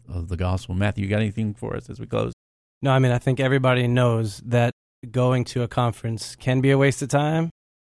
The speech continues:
Speaker 2: or it can be an immensely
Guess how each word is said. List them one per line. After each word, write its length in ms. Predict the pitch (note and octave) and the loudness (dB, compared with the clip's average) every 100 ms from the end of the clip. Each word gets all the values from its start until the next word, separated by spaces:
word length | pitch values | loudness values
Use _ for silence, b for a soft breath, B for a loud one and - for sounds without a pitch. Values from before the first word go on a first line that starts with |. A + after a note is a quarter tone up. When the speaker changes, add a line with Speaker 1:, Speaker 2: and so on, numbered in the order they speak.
| - | 2
Speaker 2:
or 200 | C#3+ D3 | 6 6
it 140 | C#3+ | 4
can 240 | - C3 C3 | 2 2 4
be 400 | B2+ B2 A#2 A2+ _ _ _ _ - | 4 4 2 -2 _ _ _ _ -2
an 440 | B2 A#2+ A#2 A#2 - _ - | 2 2 2 -2 -8 _ -2
immensely 960 | A#2+ A#2+ B2 C3+ C3 - C3 B2 A#2+ | 0 4 6 6 4 2 0 0 0